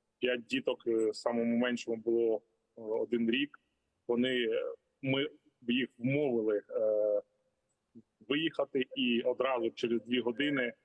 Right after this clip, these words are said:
по Козацькому прилетіло і ракети, і артилерія, і там, е, чотири людини зазнали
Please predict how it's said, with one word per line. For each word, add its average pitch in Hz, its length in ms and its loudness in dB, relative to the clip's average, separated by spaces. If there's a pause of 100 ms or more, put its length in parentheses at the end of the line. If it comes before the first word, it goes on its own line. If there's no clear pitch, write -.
(260)
по 120 60 0
Козацькому 120 600 0
прилетіло 117 800 0 (720)
і 151 100 0
ракети, 127 640 -2
і 113 220 0
артилерія, 127 800 0 (400)
і - 60 -14
там, 120 480 0
е, 110 240 0
чотири 120 460 0
людини 117 400 0
зазнали 110 420 0